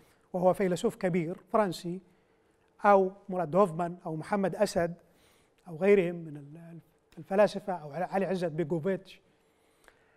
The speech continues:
لما يقولوا إن الإسلام هو الروشت-، روشتة العلاج المناسبة للمجتمعات الغربية، العربي لازم يفهم ما معنى هذا الكلام، ليش بيقولوا هذا الكلام. نجيب عينات من مشكلات الغرب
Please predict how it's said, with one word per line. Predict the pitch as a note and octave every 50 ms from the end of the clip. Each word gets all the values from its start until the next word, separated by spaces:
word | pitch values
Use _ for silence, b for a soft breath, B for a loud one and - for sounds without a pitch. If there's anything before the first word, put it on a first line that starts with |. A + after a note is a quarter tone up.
| b b -
لما | F3+ F3 F3+ F#3+
يقولوا | F3+ F#3 A#3 A3+ A3+
إن | G#3
الإسلام | F#3+ F#3+ F#3 D#3+ - G3+ G#3+ A3 G3+ E3
هو | D#3+ G3 F#3
الروشت-، | E3 D#3 E3 F3 - - A#3+ - _ _ _ -
روشتة | G#3 E3+ - - B3+ - - F#3 -
العلاج | G3 E3+ D#3 F#3 F#3+ A#3 A3 D#3+
المناسبة | F3+ E3 D3 E3 F3 A3+ A3 A3 - F#3+ F#3+
للمجتمعات | F3 E3+ E3 D#3+ D3 - G#3 E3+ F3+ F#3+ - - G3
الغربية، | E3+ D#3+ F#3+ E3+ D3+ F#3 G#3 F#3+ F3 F3+ F3+ b b b b b b b b b b b b _ _ -
العربي | F#3 F3 - A#3+ D4 B3+ C#4 B3+
لازم | C4+ C#4 C4 C4+ C4
يفهم | C4+ - - C4 A#3+
ما | A#3+
معنى | A#3 G#3+ A#3+ A#3+
هذا | G#3+ A3+ A3+
الكلام، | G3+ - B3 A3+ G3 G#3
ليش | A#3+ A3+
بيقولوا | - B3 A3 - A#3+ G#3 G3
هذا | F3+ G3+ F#3+
الكلام. | E3+ D#3+ - F#3 D3 B2+ - _ _ _ _ _ _ b b b b b b b b b b b b _ _ _ -
نجيب | A3+ A3+ D4 A#3+ A#3
عينات | A#3 B3 A#3 A3+ G3+ F#3+ E3 - - _
من | - G3
مشكلات | G#3+ G3 - - - - A3 G#3 -
الغرب | F#3 D#3 G#3+ B3 -